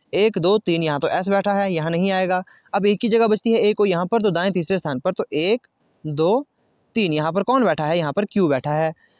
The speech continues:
और क्यू के एस्पेक्ट में कही गई बात थी कि इसकी जो है एक अभाज्य संख्या उम्र नहीं है, है ना, ये चीज़ हमें याद है।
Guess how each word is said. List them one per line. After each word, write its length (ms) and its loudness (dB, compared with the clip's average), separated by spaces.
और 140 2
क्यू 220 2
के 80 2
एस्पेक्ट 300 0
में 100 0
कही 200 2
गई 140 2
बात 240 0
थी 80 -2
कि 140 -2
इसकी 280 -2
जो 120 2
है 180 2
एक 160 0
अभाज्य 320 -2
संख्या 340 -2
उम्र 240 0
नहीं 240 0
है, 180 0
है 160 -4
ना, 100 2
ये 140 2
चीज़ 160 -2
हमें 160 0
याद 200 2
है। 160 -2